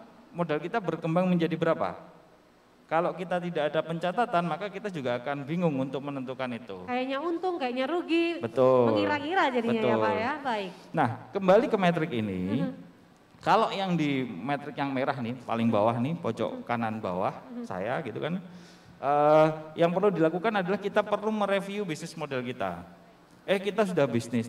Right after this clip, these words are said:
Speaker 1: ternyata kok nggak ada duitnya, eh, ternyata kok rugi. Jangan-jangan bisnis model kita sudah kadaluarsa.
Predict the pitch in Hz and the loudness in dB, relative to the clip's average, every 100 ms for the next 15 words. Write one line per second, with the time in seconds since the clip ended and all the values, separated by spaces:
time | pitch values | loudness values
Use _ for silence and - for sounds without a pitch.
0 | - 139 139 127 208 208 185 139 117 120 | -4 -2 0 0 0 2 2 4 2 2
1 | 113 - - 110 156 185 175 143 139 139 | 0 -2 -10 2 4 4 4 2 0 -6
2 | - 180 175 175 180 185 208 185 170 185 | -6 -6 -4 0 2 2 2 2 2 0
3 | 165 139 139 110 110 104 107 98 170 156 | -2 -6 -4 -4 -4 -2 -2 0 0 0
4 | 123 - 123 131 127 127 180 180 123 147 | -2 -4 -4 -4 -6 -2 -2 -2 -2 -2
5 | 180 185 - - - - 135 131 135 151 | -2 -4 -16 -20 -10 -4 0 0 2 0
6 | - 147 101 90 - | 2 0 2 -2 -8